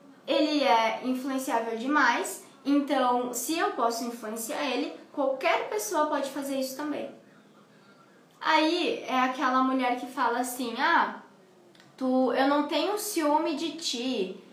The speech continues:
ah, eu, é que eu não confio nelas, então tu não pode ir no boteco porque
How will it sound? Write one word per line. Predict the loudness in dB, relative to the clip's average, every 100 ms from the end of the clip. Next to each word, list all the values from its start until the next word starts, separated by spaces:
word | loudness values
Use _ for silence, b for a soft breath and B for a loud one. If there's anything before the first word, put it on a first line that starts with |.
| B B _ _ -20 -6
ah, | 2 4 4 2 0
eu, | 2 4
é | 2
que | 2
eu | 2
não | 2 2
confio | 0 0 0 0 2
nelas, | 2 4 4 2 -2 -6 -8 -8
então | -6 -4 -2
tu | 0
não | -2 -2
pode | 2 4 6 2 -2
ir | -4 -4
no | -4
boteco | -6 -4 -6 -6 -10
porque | -10